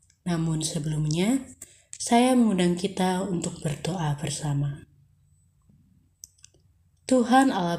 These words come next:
Bapa kami yang bertahta di dalam kerajaan surga, puji dan syukur kami haturkan kepadamu, karena pada hari ini, Engkau masih memberikan kami kesempatan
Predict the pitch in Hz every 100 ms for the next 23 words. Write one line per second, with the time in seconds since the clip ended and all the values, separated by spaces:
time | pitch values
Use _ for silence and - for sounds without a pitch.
0 | 170 170 170 175 175 185 196 170 165 170
1 | 143 - 160 160 160 156 156 156 151 156
2 | 151 - 202 202 196 196 202 - _ _
3 | _ _ _ 262 247 247 247 247 262 247
4 | 165 160 - 165 170 170 156 233 233 226
5 | 196 180 151 156 156 170 180 185 185 -
6 | _ _ _ 180 170 165 165 196 220 214
7 | 202 185 151 151 151 156 - _ _ _
8 | 208 208 214 220 220 202 196 196 190 180
9 | 170 - 175 175 175 233 247 247 240 -
10 | 170 156 160 160 170 175 175